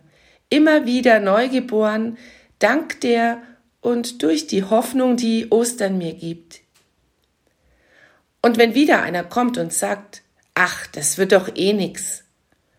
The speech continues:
dann antworte ich, sozusagen als optimistischer Osterrealist, „In der Wüste der Garten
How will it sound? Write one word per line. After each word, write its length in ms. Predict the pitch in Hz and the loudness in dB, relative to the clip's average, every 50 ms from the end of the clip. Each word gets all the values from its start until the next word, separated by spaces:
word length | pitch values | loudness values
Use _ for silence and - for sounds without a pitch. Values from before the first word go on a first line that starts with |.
| _ _ _ _ _ _ - | _ _ _ _ _ _ -2
dann 360 | 170 180 220 262 262 - - | 0 0 0 -2 -4 -6 -4
antworte 540 | - 208 220 240 233 - 226 220 214 226 220 | -2 -2 -2 -2 -2 -2 -2 -2 -2 -2 -4
ich, 500 | 208 - 214 214 208 214 - - - _ _ _ _ _ _ _ _ _ _ _ | -2 -2 -4 -4 -4 -6 -12 -16 -20 _ _ _ _ _ _ _ _ _ _ _
sozusagen 880 | - - 165 175 175 175 - 180 165 - 175 165 165 160 165 170 165 | -12 -8 -6 -6 -6 -4 -6 -4 -2 0 0 2 2 0 -2 -6 -8
als 300 | 156 151 151 - - - | -8 -8 -10 -10 -6 -2
optimistischer 1040 | - - 185 - - - 170 165 165 180 233 233 240 - 202 196 196 - 165 - - - | -2 -2 -2 -4 -8 -8 -6 -4 -2 -2 -2 -2 -2 -2 -2 -2 -2 -4 -4 -8 -6 -2
Osterrealist, 1120 | - 269 285 277 - - 226 214 202 202 196 190 190 190 196 196 196 - - - - _ _ _ _ _ _ _ _ _ _ _ _ _ _ _ _ _ _ _ _ _ _ _ _ _ _ | 0 0 0 -2 -2 -2 -2 0 0 0 0 0 0 -2 -2 -4 -6 -10 -14 -18 -20 _ _ _ _ _ _ _ _ _ _ _ _ _ _ _ _ _ _ _ _ _ _ _ _ _ _
„In 100 | - 233 | -2 0
der 160 | 233 233 233 226 | 2 2 2 2
Wüste 360 | 254 285 277 - - 262 254 | 0 -2 -2 -2 -2 -2 0
der 180 | 247 233 233 | 0 0 0
Garten 680 | 233 - 208 190 196 196 - - 170 160 151 151 - - | 0 -2 -4 -4 -4 -10 -10 -12 -10 -10 -10 -14 -18 -20